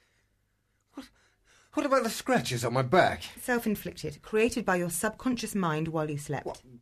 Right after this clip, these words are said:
Speaker 1: and, and the smell of bacon? I mean, did I cook that while I slept? Did I,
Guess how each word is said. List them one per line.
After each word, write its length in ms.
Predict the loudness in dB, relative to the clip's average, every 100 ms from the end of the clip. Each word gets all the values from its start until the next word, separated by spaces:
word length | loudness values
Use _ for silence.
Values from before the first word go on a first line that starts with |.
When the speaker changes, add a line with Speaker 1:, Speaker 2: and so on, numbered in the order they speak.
| -4
Speaker 1:
and, 200 | -4 -2
and 140 | -2
the 60 | -2
smell 240 | -2 -4
of 100 | -4
bacon? 460 | -4 -6 -6 -12 -16 _ _ _ _ _ -14
I 40 |
mean, 80 | -12 -2
did 180 | 0
I 80 | 0
cook 280 | -2 -6 -6
that 320 | -2 0 0 -2
while 200 | -2 -2
I 80 |
slept? 300 | -2 -2 -4
Did 140 | -2
I, 80 | -4